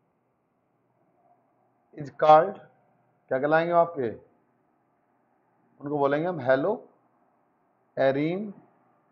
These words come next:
जनरल, general formula होता है एआरएक्स,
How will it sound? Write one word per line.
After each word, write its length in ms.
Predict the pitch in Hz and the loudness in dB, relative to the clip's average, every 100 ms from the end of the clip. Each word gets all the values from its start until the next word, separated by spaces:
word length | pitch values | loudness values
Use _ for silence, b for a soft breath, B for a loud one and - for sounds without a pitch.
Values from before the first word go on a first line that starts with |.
| _ | _
जनरल, 640 | 107 139 156 165 175 - 123 | -2 0 2 0 0 -10 -4
general 260 | 135 160 | -2 -2
formula 380 | 160 156 151 147 | 2 2 4 4
होता 220 | 143 139 | 4 4
है 280 | 175 - 156 | 2 0 0
एआरएक्स, 680 | 156 156 156 151 - - _ | 6 6 6 4 0 -12 _